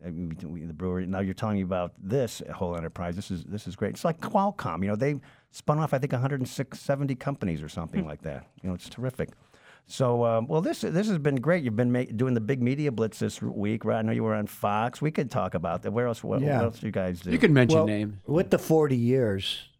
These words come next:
Speaker 3: and the big celebration and working with Kitchens for Good, for every forty pounds of seafood we sell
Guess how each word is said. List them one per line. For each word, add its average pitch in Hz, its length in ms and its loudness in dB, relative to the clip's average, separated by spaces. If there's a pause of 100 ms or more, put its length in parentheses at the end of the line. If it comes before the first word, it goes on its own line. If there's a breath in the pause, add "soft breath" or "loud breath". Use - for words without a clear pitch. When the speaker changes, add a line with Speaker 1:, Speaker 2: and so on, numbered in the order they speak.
Speaker 3:
and 113 240 2
the 104 40 2
big 113 240 0
celebration 110 800 2
and 107 120 0
working 120 300 2
with 110 160 0
Kitchens 123 360 0
for - 140 -2
Good, 113 280 2
for 131 120 2
every 135 180 4
forty 127 300 4
pounds 117 340 2
of 107 80 0
seafood 117 500 0
we 107 140 2
sell 131 480 2